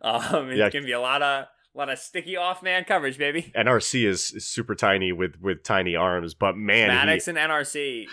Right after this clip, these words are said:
Speaker 2: <laughs>
Speaker 1: together, their wingspan is one person.
Speaker 2: Stacked on top of each other's shoulders, make
Speaker 1: Yeah.
Speaker 2: yourself a Cortland Sutton type, t-, height person. But yeah, I, I, I'm comfortable with, with N R C. I think he's really good.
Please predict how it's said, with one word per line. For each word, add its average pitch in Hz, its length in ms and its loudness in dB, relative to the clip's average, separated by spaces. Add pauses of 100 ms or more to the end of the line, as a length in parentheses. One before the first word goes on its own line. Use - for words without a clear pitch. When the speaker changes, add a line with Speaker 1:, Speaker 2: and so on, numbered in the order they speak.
(100)
Speaker 2:
<laughs> - 560 -2
Speaker 1:
together, 135 580 -2
their 117 200 -6
wingspan 107 480 -10
is 104 100 -18
one 98 140 -16
person. - 280 -10
Speaker 2:
Stacked 120 380 2
on 113 140 6
top 101 260 2
of 95 100 -6
each 101 140 -6
other's 92 200 0
shoulders, 82 760 -2 (260)
make 95 240 0
Speaker 1:
Yeah. 104 80 -4
Speaker 2:
yourself 92 320 0
a 92 40 -4
Cortland 92 440 -6
Sutton 80 460 -4
type, - 340 -6
t-, - 80 -6
height - 380 -4
person. 82 400 -8 (440)
But 107 220 4
yeah, 95 200 6
I, 107 120 4
I, 107 240 2 (160)
I'm 117 220 4
comfortable 123 520 4
with, 104 260 4
with 104 140 2
N 104 140 0
R 101 140 4
C. 92 480 -4
I 78 140 -2
think 87 180 -6
he's 78 160 -10
really 92 280 0
good. 76 280 -4